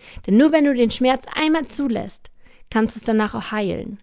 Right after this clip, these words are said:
Lass wirklich einmal zu, was bewegt dich? Weshalb ist, ist dein Wunsch so groß, dass du abnehmen möchtest? Was steckt eigentlich dahinter? Und das schreibst du dir mal bitte auf und lässt es mal auf dich wirken. Und wenn du dann sagst,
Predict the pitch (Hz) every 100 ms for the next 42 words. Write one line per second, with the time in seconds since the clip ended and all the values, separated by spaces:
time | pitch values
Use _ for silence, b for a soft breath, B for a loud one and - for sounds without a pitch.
0 | _ B B B B - 262 277 277 277
1 | 254 - 226 233 - 240 196 220 269 -
2 | 269 208 254 254 190 170 185 247 277 -
3 | 294 302 - - 226 - - - 247 247
4 | 277 269 - 233 254 294 - 226 - 190
5 | - 185 190 190 - 190 - 208 254 -
6 | - 240 - 220 226 220 - 190 196 214
7 | 190 175 - B B B B B B -
8 | 180 226 - 233 233 - 208 214 196 202
9 | 208 220 - 208 110 - b b b b
10 | - 214 202 202 - 226 226 - 220 -
11 | 202 - - 196 185 185 - 190 196 -
12 | - - _ _ _ _ _ _ - -
13 | - _ _ _ _ - 180 180 180 170
14 | 208 247 214 170 170 - -